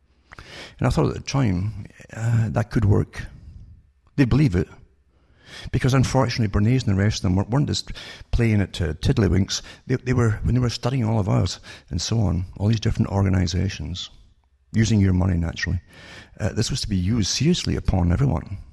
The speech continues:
to make people do and be the, the, the kind of people that the elite wanted them to be. Totally conditioned. They didn't see any difference. They wrote lots and lots of books about it, still do,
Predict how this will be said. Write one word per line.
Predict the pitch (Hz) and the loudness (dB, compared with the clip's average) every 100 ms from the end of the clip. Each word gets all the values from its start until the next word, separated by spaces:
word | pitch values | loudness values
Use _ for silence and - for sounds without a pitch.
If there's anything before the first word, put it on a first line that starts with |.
| - - _ _ - - - | -20 -20 _ _ -20 -12 2
to | 117 | 4
make | 123 104 | 6 4
people | 107 107 | 2 2
do | 90 139 110 78 92 | 4 4 4 2 -4
and | 92 90 82 | -2 -2 2
be | 123 113 87 87 | 4 6 4 0
the, | 95 90 | -4 -4
the, | 85 82 | -6 -10
the | 90 | -6
kind | 87 | -6
of | 87 | -2
people | - - 85 85 - - - | -2 -2 -2 -4 -8 -20 -10
that | - 87 | -6 0
the | |
elite | 92 87 90 | 2 2 0
wanted | 85 92 101 | 0 0 -2
them | 76 76 | -4 -4
to | - | -6
be. | 73 117 78 - - - - - - - _ _ _ _ _ - - | -4 -4 -4 -10 -18 -20 -20 -20 -20 -20 _ _ _ _ _ -6 0
Totally | 160 120 | 2 4
conditioned. | 110 98 90 92 73 67 - - _ _ _ _ _ _ _ _ _ _ _ - - | 2 0 0 -2 -6 -12 -14 -20 _ _ _ _ _ _ _ _ _ _ _ -20 -2
They | 117 | 4
didn't | 135 104 | 4 4
see | - 117 | 0 2
any | 120 117 | 2 2
difference. | 120 147 87 78 - | 2 0 -2 -6 -4
They | 95 | -2
wrote | 101 80 | 0 0
lots | 87 117 - | 0 0 0
and | 135 | 0
lots | 123 - | 0 -2
of | 135 | -4
books | - - | -4 -4
about | 82 85 | -2 0
it, | - | -2
still | - 95 | -2 0
do, | 107 92 92 | 2 2 2